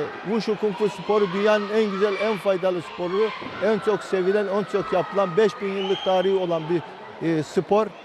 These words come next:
Ama bizim sporcularımız aynı zamanda çok dua-, duyarlı. Çünkü Wushu sporu bedensel, zihinsel ve ruhsal gelişimi en iyi sağlayan spor.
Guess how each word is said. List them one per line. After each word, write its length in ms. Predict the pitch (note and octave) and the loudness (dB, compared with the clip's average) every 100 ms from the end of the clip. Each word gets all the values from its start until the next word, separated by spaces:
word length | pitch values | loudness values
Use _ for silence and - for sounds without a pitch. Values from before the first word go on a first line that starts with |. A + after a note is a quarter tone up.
| - - - - - | -18 -18 -16 -6 0
Ama 380 | G3+ G#3 G#3 - - - - - - E3 | 2 4 2 -2 -14 -20 -18 -18 -12 -4
bizim 260 | F#3+ A3 | 0 0
sporcularımız 720 | - F3 G#3 F#3 F3+ G3+ G#3+ G3 G3+ | -2 -2 -2 0 0 0 0 -4 0
aynı 240 | G#3 G#3 | 0 0
zamanda 640 | F#3+ F#3+ G3 G3 A3 A3+ - - - - | -2 -2 -4 -2 0 -2 -4 -12 -12 0
çok 160 | A3 - - | 0 0 0
dua-, 240 | F#3+ F3 C#3+ D#3 | 0 0 -2 2
duyarlı. 360 | F3+ D#3+ D3+ C3 | 4 4 0 -4
Çünkü 400 | G#3 G3 G#3+ A3 G3+ - - - - - - | -4 -4 0 0 0 -8 -12 -12 -12 -12 -8
Wushu 400 | D3 A3 - G3 | -4 -2 -2 -4
sporu 560 | - F3+ F#3 F#3 G#3+ G#3 - - - | -4 -4 0 2 2 0 -8 -6 0
bedensel, 580 | F3+ G3 G#3 - G#3+ F#3 E3 | 2 2 -2 0 0 0 -2
zihinsel 500 | G3 F3 F#3+ A3 G3 | -6 -2 -2 0 0
ve 100 | F3 | 2
ruhsal 420 | G#3 G3 G#3+ G3+ | 2 2 2 4
gelişimi 460 | F#3 F#3+ E3+ G#3+ A3+ - | 2 2 0 0 0 4
en 140 | B3 | 4
iyi 220 | A#3 G#3+ F3 | 4 0 0
sağlayan 540 | F#3+ F#3 E3+ E3+ D#3+ C3+ - - - - | 2 2 2 -2 -4 -6 -14 -14 -14 -12
spor. 240 | - F3 | -2 -2